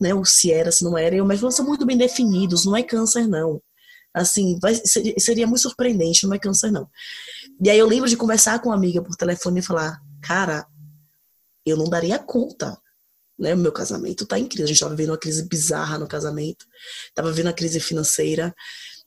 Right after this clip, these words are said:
Eu falei, "Pelo amor de Deus, crise financeira, crise no casamento, dois filhos pra criar. É lógico que eu não daria conta de um câncer. Loucura!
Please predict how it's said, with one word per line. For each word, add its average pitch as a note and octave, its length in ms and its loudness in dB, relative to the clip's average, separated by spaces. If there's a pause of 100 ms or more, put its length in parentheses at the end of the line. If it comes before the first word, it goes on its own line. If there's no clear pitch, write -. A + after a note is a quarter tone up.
Eu - 60 -14
falei, D3+ 160 -4
"Pelo D#3+ 160 0
amor F#3 140 2
de A#3+ 100 2
Deus, F3 180 4
crise F3+ 220 0
financeira, G#3 420 0
crise F3+ 220 -2
no G#3 80 0
casamento, G#3 440 0
dois F3+ 180 4
filhos G#3+ 160 2
pra G#3 120 -2
criar. G#3 220 0
É F#3 60 0
lógico F#3 480 4
que - 0 -
eu A#3 60 4
não G#3 40 0
daria E3 220 0
conta D3+ 220 -12
de D3+ 40 -6
um - 80 -8
câncer. - 340 -6
Loucura! G#3 680 0